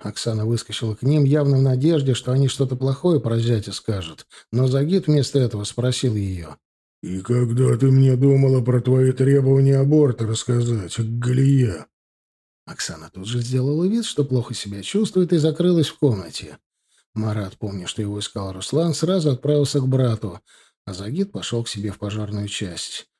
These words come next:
Но перед этим они многозначительно переглянулись между собой, перенесли в машину сумки с вещами Загита, так и стоявшие в прихожей. Марат и своих вещей набрал. Загит ещё взял кое-какие книги.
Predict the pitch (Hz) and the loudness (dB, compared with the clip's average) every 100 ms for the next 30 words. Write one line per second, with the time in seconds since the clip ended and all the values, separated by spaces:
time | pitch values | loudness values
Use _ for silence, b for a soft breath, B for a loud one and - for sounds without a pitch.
0 | _ 104 113 123 156 185 160 143 175 160 | _ -6 -2 0 2 0 2 2 4 4
1 | 160 151 139 147 143 160 147 135 127 127 | 4 2 2 2 2 0 2 2 2 2
2 | 123 135 143 127 107 113 104 104 - 120 | 2 4 4 2 0 -2 -2 -4 -4 0
3 | 165 151 151 151 147 185 196 147 143 147 | 2 2 2 2 2 2 2 2 0 2
4 | 139 123 - 151 135 117 - 131 123 - | 2 0 2 2 2 -2 -2 -4 -2 0
5 | 120 113 113 117 165 190 170 - b b | 0 0 -2 -2 -2 0 -2 -4 b b
6 | - 143 135 - 135 139 131 - 131 - | -8 -6 -6 -4 -2 0 -2 -2 -6 -2
7 | 139 - 120 120 120 120 B B B 123 | -2 0 -2 -2 -2 -6 B B B 0
8 | 147 185 175 139 143 135 127 120 113 - | 2 2 0 0 2 2 2 0 -2 -2
9 | 127 113 110 107 110 104 - _ 113 110 | 0 0 -2 -2 -4 -4 -10 _ -4 -2
10 | 156 220 214 101 - 104 143 165 117 120 | 0 0 -2 -6 -6 -2 0 0 0 -2
11 | 101 - 120 120 131 127 107 80 | -2 -4 -4 2 4 4 0 -6